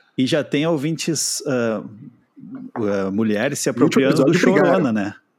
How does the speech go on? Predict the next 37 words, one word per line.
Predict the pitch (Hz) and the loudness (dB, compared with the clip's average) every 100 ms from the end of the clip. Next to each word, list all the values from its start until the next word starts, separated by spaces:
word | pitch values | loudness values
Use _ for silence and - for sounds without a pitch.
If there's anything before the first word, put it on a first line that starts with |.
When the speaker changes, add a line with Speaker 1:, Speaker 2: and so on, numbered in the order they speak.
| _ | _
Speaker 2:
Brigaram, | 135 147 123 147 101 | -2 0 0 0 0
Speaker 1:
O, | |
o | |
Speaker 2:
brigaram. | 131 127 127 | 0 2 2
Speaker 1:
Chorona, | 120 120 127 143 151 | 2 2 0 0 0
elas | 143 143 131 | 0 0 -2
já | 135 | -4
tão | 143 | -4
se | - | -4
apropriando | 131 131 143 127 123 | -4 -4 -2 -2 -2
também. | 123 - - - - - - - - - - | -4 -6 -8 -12 -12 -16 -14 -12 -12 -12 -4
Mas | 135 151 | -2 0
eu | |
achei | 165 - 180 | 0 0 0
uma | 185 | 2
aqui, | 175 180 180 165 | 0 0 0 0
tem | 156 156 | 0 0
uma | 180 | 0
que | 131 | -2
é, | 151 - _ | -4 -6 _
que | - | -4
é | 165 | 0
bem | 143 | 0
legal, | 143 127 127 123 | 0 0 0 -2
que | |
tem, | - 127 113 | -4 -4 -2
tem | 127 | -4
tudo | 123 135 | -4 -2
a | |
ver | 131 127 | -2 -2
com | 143 | -2
o | |
que | 127 | -2
a | |
gente | 120 120 | -4 -4
tá | 131 | -6
falando. | - 110 107 143 113 | -4 -2 0 -2 -4